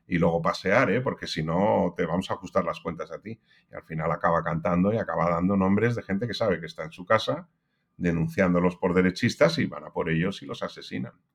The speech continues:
Entonces, bueno, pues esto, no sé, eh, evidentemente yo no le voy a decir a nadie lo que tiene que hacer con su obra creativa y su tal, pero, pero, pero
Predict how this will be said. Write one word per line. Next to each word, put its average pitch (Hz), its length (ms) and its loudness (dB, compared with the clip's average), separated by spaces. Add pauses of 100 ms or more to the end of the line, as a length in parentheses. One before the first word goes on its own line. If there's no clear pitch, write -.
(580)
Entonces, 95 600 -4
bueno, - 300 -4
pues - 180 -14
esto, 139 420 -2 (640)
no 151 100 0
sé, - 380 2 (220)
eh, 92 540 0
evidentemente 113 800 2
yo 98 140 4
no 98 120 4
le 98 80 2
voy 101 120 2
a 95 80 6
decir 95 200 -4
a 92 40 2
nadie 98 260 4
lo 104 140 -2
que 95 100 0
tiene 95 220 2
que - 60 2
hacer - 260 0
con 98 180 0
su 92 400 0
obra 95 340 2
creativa 110 760 2
y 107 60 0
su 92 160 -10
tal, 101 260 6
pero, 90 320 -2 (460)
pero, 90 720 2 (380)
pero 82 540 -4